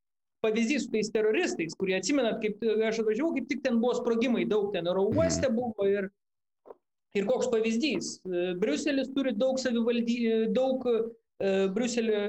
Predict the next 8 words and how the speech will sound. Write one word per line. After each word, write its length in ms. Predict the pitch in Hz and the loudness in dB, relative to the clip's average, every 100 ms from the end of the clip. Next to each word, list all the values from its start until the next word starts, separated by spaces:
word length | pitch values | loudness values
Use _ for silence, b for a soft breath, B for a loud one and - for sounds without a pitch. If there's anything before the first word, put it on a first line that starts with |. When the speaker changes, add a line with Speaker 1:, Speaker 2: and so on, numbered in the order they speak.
| 214 | 0
Speaker 1:
area 500 | 247 311 294 285 269 | 0 0 0 0 0
turi 300 | 269 262 240 | -2 -2 0
daug 320 | 240 254 247 | 0 -2 -4
savivaldybių, 800 | - 254 254 254 233 233 220 - | -4 0 2 0 0 0 -2 -2
atskirų 520 | 185 - - 226 220 - | -4 -6 -4 0 0 0
ten 140 | 151 | -4
Ikselis, 1040 | 165 - - 302 320 294 277 269 262 240 240 - | -6 -6 -2 0 2 0 2 2 2 0 -2 -4
e, 380 | 202 190 190 | 0 0 0